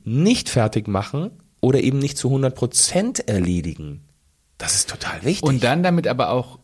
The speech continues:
Speaker 2: gut und fein damit zu sein, denn
Speaker 1: Ja.
Speaker 2: ich glaub, viele kennen dieses Thema, wenn sie das beispielsweise von einem Urlaub machen und, und dann fährt,
Speaker 1: Genau.
Speaker 2: dann hat man schon drei Tage, bevor der Urlaub zu Ende ist, eigentlich ein total schlechtes Gewissen oder schon so ein Kloß im Hals und man weiß, da wartet noch ganz viel auf einen. Und das ist,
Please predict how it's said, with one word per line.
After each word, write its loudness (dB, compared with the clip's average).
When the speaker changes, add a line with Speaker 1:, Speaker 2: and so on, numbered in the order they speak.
Speaker 2:
gut -2
und -2
fein 0
damit 0
zu -6
sein, 0
denn 4
Speaker 1:
Ja. 4
Speaker 2:
ich -8
glaub, 0
viele 0
kennen -2
dieses -2
Thema, 0
wenn 2
sie -6
das -4
beispielsweise -2
von -4
einem -6
Urlaub 0
machen -2
und, -6
und -2
dann 2
fährt, 2
Speaker 1:
Genau. 2
Speaker 2:
dann 2
hat 0
man 0
schon 0
drei 2
Tage, 0
bevor -2
der 4
Urlaub 2
zu -4
Ende -2
ist, -2
eigentlich -4
ein -4
total 0
schlechtes -4
Gewissen -4
oder 2
schon -2
so -2
ein -6
Kloß 0
im -2
Hals 0
und -6
man -6
weiß, 2
da 0
wartet 2
noch -2
ganz -4
viel -2
auf -2
einen. -6
Und -6
das 0
ist, -4